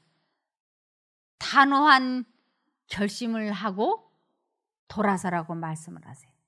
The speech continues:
그것을 아주 단호한 결심을 한다고 하는 것을 마태복음 오 장 이십구 절에서 삼십 절.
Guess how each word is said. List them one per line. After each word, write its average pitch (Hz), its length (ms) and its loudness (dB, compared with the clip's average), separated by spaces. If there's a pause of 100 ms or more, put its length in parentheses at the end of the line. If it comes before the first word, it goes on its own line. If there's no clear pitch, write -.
(640)
그것을 226 540 2 (480)
아주 233 380 0 (140)
단호한 254 760 0 (320)
결심을 214 760 -4 (220)
한다고 214 480 -2
하는 185 220 -2
것을 269 400 -2 (1080)
마태복음 208 680 4
오 196 100 4
장 202 240 4
이십구 190 320 -4
절에서 180 400 -6
삼십 220 320 -10
절. 185 260 -2